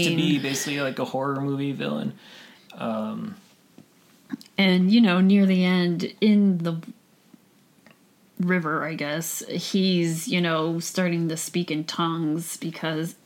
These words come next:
Speaker 2: well, and then, you know, the whole mock trial thing was a little weird.
Speaker 1: Right. There's, yeah, there's a, there's a longer
Speaker 2: Because,
Speaker 1: mock trial part
Speaker 2: you
Speaker 1: in,
Speaker 2: know,
Speaker 1: in the houseboat.
Speaker 2: before
Speaker 1: Yeah.
Speaker 2: all this, he never knew how to read. And he learned how to read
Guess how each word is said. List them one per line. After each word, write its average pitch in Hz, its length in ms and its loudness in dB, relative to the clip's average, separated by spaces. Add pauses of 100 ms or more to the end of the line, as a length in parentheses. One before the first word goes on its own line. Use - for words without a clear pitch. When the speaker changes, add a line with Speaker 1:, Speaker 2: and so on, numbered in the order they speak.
Speaker 2:
well, 233 200 4
and 247 200 4
then, 269 300 6
you 233 180 4
know, 185 440 4
the 190 180 2
whole 202 180 6
mock 185 400 2
trial 180 460 4
thing 170 360 0
was 175 140 -2
a 180 60 0
little 180 260 2
weird. 185 540 4 (220)
Speaker 1:
Right. 120 360 0
There's, 127 280 -2
yeah, 123 240 -2
there's 113 240 -2
a, 123 60 -2
there's 117 240 -2
a 104 40 6
longer 117 160 2
Speaker 2:
Because, 104 260 4
Speaker 1:
mock 110 220 0
trial 104 500 -2
part 101 240 -2
Speaker 2:
you 247 100 6
Speaker 1:
in, 233 40 8
Speaker 2:
know, 190 480 4
Speaker 1:
in 113 100 2
the 101 60 -2
houseboat. - 580 -6
Speaker 2:
before 262 520 4
Speaker 1:
Yeah. 208 60 6
Speaker 2:
all 185 200 4
this, 180 440 0
he - 320 2
never 196 760 4 (200)
knew 196 260 6
how 185 200 2
to 180 200 -2
read. 170 580 0 (1000)
And 180 360 2
he 277 240 0
learned 208 360 4
how 190 180 4
to 185 120 2
read 170 580 2